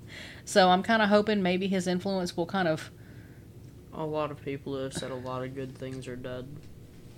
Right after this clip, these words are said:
Speaker 1: Yeah, well, this was not a good thing that he said. He was an
Speaker 2: Oh,
Speaker 1: evil man.
Speaker 2: okay.
Speaker 1: He
Speaker 2: Like
Speaker 1: was, he was a, he allowed people to cheat legally.
Speaker 2: Oh.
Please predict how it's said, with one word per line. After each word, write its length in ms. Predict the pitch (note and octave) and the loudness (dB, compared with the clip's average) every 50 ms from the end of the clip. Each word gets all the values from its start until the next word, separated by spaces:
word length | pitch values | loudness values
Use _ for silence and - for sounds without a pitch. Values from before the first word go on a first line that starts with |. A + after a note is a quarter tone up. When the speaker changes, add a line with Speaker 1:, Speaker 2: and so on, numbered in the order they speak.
| - - | -10 -4
Speaker 1:
Yeah, 240 | G#3 G3+ G3 F#3+ F#3+ | 2 4 6 6 6
well, 200 | F#3+ F#3+ F#3+ F#3 | 6 4 2 4
this 200 | F#3+ G#3+ G#3+ - | 2 2 0 0
was 120 | G#3+ F3+ | -2 2
not 200 | G3 G3 F#3 F3 | 4 4 4 4
a 20 | |
good 260 | E3 D#3+ F#3 F3+ E3 - | 2 0 -2 -4 -2 -4
thing 200 | F3 E3 E3 D#3 | -4 -4 -4 -6
that 80 | D3+ | -8
he 100 | D#3+ D#3+ | -8 -8
said. 320 | D#3 - - D#3 D3 C#3 D#3+ | -10 -8 -6 -6 -6 -6 -6
He 80 | F3 | -8
was 120 | F3 F3 C3+ | -8 -6 -6
an 60 | C3+ | -4
Speaker 2:
Oh, 140 | C3 B2+ B2+ | -2 -2 -2
Speaker 1:
evil 160 | C3 B2+ C#3 | -2 -2 -4
man. 180 | C3+ - - | -6 -8 -6
Speaker 2:
okay. 240 | B2+ B2 A#2 B2 B2+ - - - - - - - - - - - - - - - - - - - - - - - - - - - - - - - - | -6 -4 -4 -6 -8 -10 -16 -18 -18 -18 -18 -18 -18 -18 -18 -14 -10 -8 -8 -8 -8 -10 -16 -18 -18 -18 -18 -18 -18 -18 -18 -18 -18 -18 -16 -6 0
Speaker 1:
He 80 | F3 | 2
Speaker 2:
Like 80 | F3+ F3 | 4 4
Speaker 1:
was, 220 | F3 F3 F3 E3+ - | 4 4 0 0 0
he 160 | F3 F#3 G#3 | 4 6 6
was 140 | G#3 G#3 G3 | 6 6 6
a, 100 | G3 - - - - - - - - - | 4 2 0 -4 -14 -14 -14 -14 -8 0
he 220 | - C#4+ D4+ D4+ | 4 6 6 8
allowed 460 | G3 G#3 G3 G3 G3+ G#3 G#3+ G#3+ G#3 | 8 6 8 8 8 8 8 6 6
people 260 | G3+ A3 A3 - F#3 F3 | 4 0 0 0 0 -2
to 140 | - - D#3+ | -2 -2 -2
cheat 460 | - - - - A#3 A#3+ C4 - - - - | -2 -2 -2 -2 -2 -4 -4 -6 -10 -12 -6
legally. 560 | - E3+ F3 E3+ D3+ D3 A#2+ F2+ - - - - - - - - - - - - - - - - | -2 2 2 2 2 0 -4 -4 -4 -6 -10 -14 -14 -16 -18 -20 -20 -20 -20 -18 -18 -18 -16 -10
Speaker 2:
Oh. 400 | - C#3+ C#3 C3 B2 B2 B2 C3 | -6 -6 -4 -4 -6 -6 -8 -10